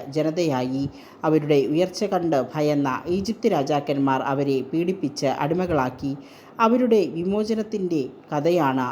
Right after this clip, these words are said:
ആദ്യ ഭാഗം. ദൈവം മഹാമാരികൾ അയച്ച് ഈജിപ്തുകാരെ പ്രഹരിച്ചുകൊണ്ട് ഇസ്രായേൽ ജനത്തെ മോചിപ്പിച്ചു. ചെങ്കടൽ കടന്നതോടെ ഇസ്രായേൽ ഈജിപ്തുകാരിൽ നിന്ന് പൂർണ്ണമായി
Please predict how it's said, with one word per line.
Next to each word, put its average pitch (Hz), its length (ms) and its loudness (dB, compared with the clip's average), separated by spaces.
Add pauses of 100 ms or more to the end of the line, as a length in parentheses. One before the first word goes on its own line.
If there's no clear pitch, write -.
ആദ്യ 139 360 0
ഭാഗം. 139 380 0 (880)
ദൈവം 240 520 4 (140)
മഹാമാരികൾ 262 720 0
അയച്ച് 160 460 0 (120)
ഈജിപ്തുകാരെ 180 800 0
പ്രഹരിച്ചുകൊണ്ട് 151 840 0 (100)
ഇസ്രായേൽ 185 560 0 (560)
ജനത്തെ 156 460 2 (160)
മോചിപ്പിച്ചു. 151 680 -2 (240)
ചെങ്കടൽ 151 460 2
കടന്നതോടെ 143 640 0 (100)
ഇസ്രായേൽ 139 640 -2
ഈജിപ്തുകാരിൽ 156 800 0
നിന്ന് 131 320 0
പൂർണ്ണമായി 175 760 0